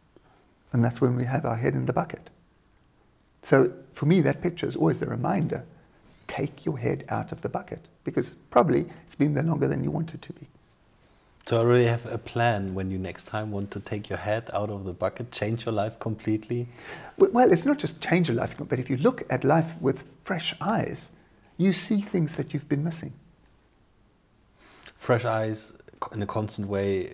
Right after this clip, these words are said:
Speaker 2: in a different word, is that mindfulness?
Speaker 1: Ye-, well, that's what mindfulness comes to.
Speaker 2: Hmm.
Speaker 1: But
Speaker 2: So
Speaker 1: mindfulness, you know,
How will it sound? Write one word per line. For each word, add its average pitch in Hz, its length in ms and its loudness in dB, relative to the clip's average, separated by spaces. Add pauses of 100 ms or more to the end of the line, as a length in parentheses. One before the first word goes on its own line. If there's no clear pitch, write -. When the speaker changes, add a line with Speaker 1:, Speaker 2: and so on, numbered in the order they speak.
Speaker 2:
in 104 120 -8
a 101 80 -4
different 101 420 -6
word, 95 220 -2
is 90 100 -6
that - 160 -6
mindfulness? 90 800 -10 (720)
Speaker 1:
Ye-, - 240 0
well, 131 360 -2 (500)
that's 117 200 -2
what 117 200 -2
mindfulness 113 480 -4
comes 120 300 -8
to. 120 140 -14 (220)
Speaker 2:
Hmm. 90 280 -8 (1080)
Speaker 1:
But 123 140 4
Speaker 2:
So 131 40 2
Speaker 1:
mindfulness, 135 520 6
you 127 80 4
know, 123 200 2